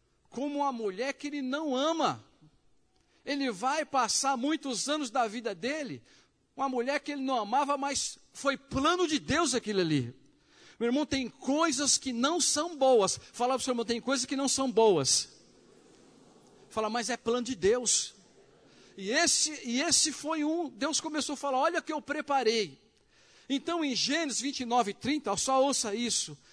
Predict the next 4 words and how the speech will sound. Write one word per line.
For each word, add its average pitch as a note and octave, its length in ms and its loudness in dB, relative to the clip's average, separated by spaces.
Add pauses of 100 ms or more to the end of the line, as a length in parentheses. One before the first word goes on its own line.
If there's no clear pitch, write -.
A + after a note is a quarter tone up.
(140)
Lia, A3 800 0 (220)
né, A#3 280 -2 (380)
aquela C#4+ 460 -2
mulher A3+ 800 -2